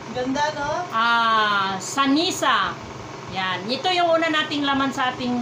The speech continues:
Speaker 2: ano, unboxing, guys. Ayan, Sanisa.
Speaker 1: Buksan mo yan, ma. Buksan mo yan.
Speaker 2: Bubuksan
Speaker 1: Yung isa,
Speaker 2: ko
Speaker 1: hindi
Speaker 2: daw.
Speaker 1: yan. Yung isa, yung isa,
Speaker 2: Ito
Speaker 1: yung
Speaker 2: yung bubuksan
Speaker 1: ano
Speaker 2: ko.
Speaker 1: yan.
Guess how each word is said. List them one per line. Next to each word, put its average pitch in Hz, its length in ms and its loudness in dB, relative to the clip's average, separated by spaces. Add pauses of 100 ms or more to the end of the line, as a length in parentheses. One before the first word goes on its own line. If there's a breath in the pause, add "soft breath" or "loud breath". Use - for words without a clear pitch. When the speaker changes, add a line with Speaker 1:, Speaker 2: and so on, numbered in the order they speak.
(180)
Speaker 2:
ano, 214 260 0
unboxing, 214 540 -2
guys. 196 300 -4
Ayan, 180 260 -6
Sanisa. 214 560 -4
Speaker 1:
Buksan 339 300 0
mo 359 80 -2
yan, 349 180 0
ma. 269 160 0
Buksan 285 320 -4
mo 285 80 -6
yan. 269 140 0
Speaker 2:
Bubuksan 294 320 2
Speaker 1:
Yung 302 80 2
isa, - 20 0
Speaker 2:
ko 285 80 0
Speaker 1:
hindi 277 140 2
Speaker 2:
daw. 277 240 6
Speaker 1:
yan. 311 220 0 (500)
Yung 330 160 -8
isa, 339 180 -4
yung 339 200 -2
isa, 330 160 -4
Speaker 2:
Ito 294 200 0
Speaker 1:
yung 285 60 0
Speaker 2:
yung 277 160 2
bubuksan 262 380 2
Speaker 1:
ano 208 100 2
Speaker 2:
ko. 214 120 0
Speaker 1:
yan. 233 260 0